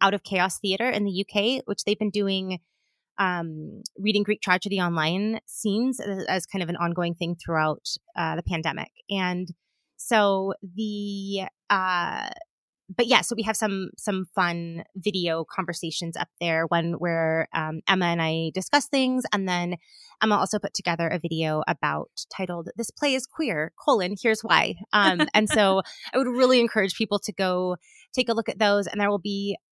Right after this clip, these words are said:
Speaker 1: more materials coming up as we, um, some professional trained actors are putting together some, some different videos on different themes as well. So, um, stay tuned for updates, but there are definitely, there's already all of the scene selections are available, as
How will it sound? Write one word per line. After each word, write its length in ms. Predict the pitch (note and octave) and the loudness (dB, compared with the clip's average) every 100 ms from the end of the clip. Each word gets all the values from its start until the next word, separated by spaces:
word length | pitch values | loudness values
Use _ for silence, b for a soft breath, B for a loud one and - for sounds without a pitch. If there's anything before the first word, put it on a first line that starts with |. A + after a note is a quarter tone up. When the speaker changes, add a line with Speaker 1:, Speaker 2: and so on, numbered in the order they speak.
| _ _ | _ _
Speaker 1:
more 720 | G3 G3+ G3+ G3+ G3+ G3 F#3+ - - | -2 2 4 2 2 0 -2 -4 -4
materials 600 | G3+ - G3 G3 A3 - | -4 -2 -4 -2 -4 -4
coming 220 | A3+ G#3+ | -4 -2
up 140 | G3+ C#4 - | -4 -6 -2
as 200 | G3 G3 F#3 | 0 0 -4
we, 360 | F#3+ F#3 F3+ - F3+ | -8 -6 -8 -4 -2
um, 360 | E3+ E3+ E3 | -2 -4 -8
some 460 | - G3 F3+ F3 E3+ _ _ | -8 -4 -4 -4 -8 _ _
professional 480 | - F#3 E3+ F#3+ F3 | -12 -10 -8 -6 -6
trained 280 | - F#3+ G3 | -4 -2 2
actors 380 | D#3+ - G#3+ A3+ | 0 0 -4 -2
are 80 | A3 | -2
putting 240 | A#3 G#3 | -2 -2
together 320 | A3+ F#3+ G3+ | 0 0 0
some, 440 | G#3+ A#3 A3 A3 G#3 - | -2 0 0 0 -2 -4
some 180 | A#3 G#3+ | -2 0
different 300 | G#3+ A#3 G#3+ | -2 -2 -2
videos 320 | G#3+ G#3+ A3 | 0 0 0
on 100 | F#3+ | -2
different 280 | G3 - E3+ | -2 -8 -6
themes 260 | F3+ F3+ | -6 -6
as 120 | F3+ - | -8 -4
well. 260 | E3+ G3 | -2 -2
So, 380 | A3 F#3+ F3 E3+ b b b b - | -2 0 0 -2 b b b b 0
um, 440 | F#3 D#3+ D3 E3+ - | 0 0 -6 -14 -12
stay 280 | - A#3+ A#3+ | -4 -2 0
tuned 260 | A#3+ A3+ | 0 -2
for 100 | - - | -2 -4
updates, 360 | G3+ C#4 F4 - | -4 -4 -6 -4
but 140 | A#3 | -4
there 80 | A3 | 2
are 80 | G#3+ | 2
definitely, 380 | G3 F3+ G3+ - | 2 -2 -4 -4
there's 160 | G3 G3 | -2 -2
already 380 | - F#3 F#3 F#3 | 0 0 0 0
all 160 | F#3+ | 0
of 80 | G3 | -2
the 60 | G3+ | -6
scene 240 | - F#3+ | -6 -6
selections 480 | - G3 - A#3 A3 | -2 -2 -2 -4 -2
are 80 | G#3+ | -2
available, 560 | G#3 G#3 G#3+ A3+ A3 - | -2 -2 -2 0 0 0
as 160 | G3 | -2